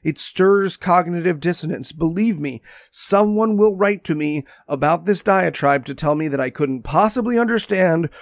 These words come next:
what it was like to be a white guy the time they got the smallest ice cream cone at the water park. But it's a discomfort I think it's important white people learn to live with. Because if we do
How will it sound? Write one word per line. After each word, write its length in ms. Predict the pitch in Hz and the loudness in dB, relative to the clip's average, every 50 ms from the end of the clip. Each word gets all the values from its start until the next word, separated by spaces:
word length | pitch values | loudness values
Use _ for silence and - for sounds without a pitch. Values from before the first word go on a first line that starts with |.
| - - - | -20 -16 -8
what 220 | - 156 185 196 247 | -2 2 2 2 2
it 100 | 240 220 | 2 -2
was 160 | 247 214 226 | -4 -2 0
like 340 | 233 226 214 196 190 - - | 2 2 2 2 0 -2 -4
to 80 | 165 | -6
be 140 | 143 160 180 | -2 0 2
a 80 | 208 226 | 2 4
white 320 | 233 226 220 214 202 - | 4 4 2 2 2 0
guy 260 | 165 156 156 151 151 | 0 2 2 2 0
the 140 | 147 139 139 | -2 -4 -6
time 300 | 135 170 151 143 139 139 | -4 -2 0 0 0 0
they 140 | 139 147 160 | 0 -2 -2
got 220 | 160 170 156 143 | 0 -2 -2 -2
the 100 | 139 135 | -2 -4
smallest 520 | - - 143 143 147 180 214 233 214 - 196 | -4 -2 0 2 4 4 4 4 2 0 -2
ice 220 | 196 208 185 - | -4 -4 -4 -6
cream 240 | - 165 160 156 147 | -6 -6 -6 -6 -4
cone 280 | - 156 151 151 147 | -4 -4 -4 -4 -4
at 80 | 147 139 | -6 -4
the 80 | 143 139 | -6 -4
water 340 | 127 127 123 117 107 104 | -4 -4 -4 -4 -6 -10
park. 360 | 104 - - 90 - - _ - - - _ _ _ _ _ _ _ _ _ _ _ - | -14 -14 -14 -14 -14 -16 _ -20 -20 -20 _ _ _ _ _ _ _ _ _ _ _ -2
But 240 | 156 156 160 - - _ _ _ _ _ _ _ _ _ | 0 0 0 -2 -6 _ _ _ _ _ _ _ _ _
it's 180 | - 151 143 - | -10 -10 -8 -8
a 60 | 156 | -8
discomfort 600 | 151 180 165 - - - 160 180 180 - 214 208 202 | -6 -4 -4 -4 -4 -2 -2 -2 -2 -2 -2 -2 -2
I 100 | 202 180 | -2 -4
think 240 | - 185 185 - | -4 -6 -6 -8
it's 140 | 175 - - | -8 -6 -6
important 600 | 147 147 131 - - 160 139 147 151 139 127 127 | -6 -6 -6 -4 -2 -2 -2 -2 -4 -8 -6 -2
white 240 | 135 139 143 139 - | 0 0 0 0 -4
people 340 | - 143 139 - 143 135 135 | -8 -8 -6 -4 -2 -2 -2
learn 220 | 135 127 131 135 127 | -2 -2 -4 -4 -4
to 80 | 127 | -6
live 320 | 123 127 135 143 139 117 113 | -6 -6 -6 -6 -8 -8 -12
with. 360 | 107 - - - - _ _ _ _ _ _ _ _ _ _ _ _ _ _ _ _ - | -14 -14 -14 -20 -20 _ _ _ _ _ _ _ _ _ _ _ _ _ _ _ _ -6
Because 240 | - 147 160 160 151 | -2 0 0 2 0
if 120 | 170 135 | 0 0
we 100 | 151 147 | 0 -2
do 460 | 135 113 143 160 190 233 269 269 247 | 0 2 2 2 2 2 0 -4 -6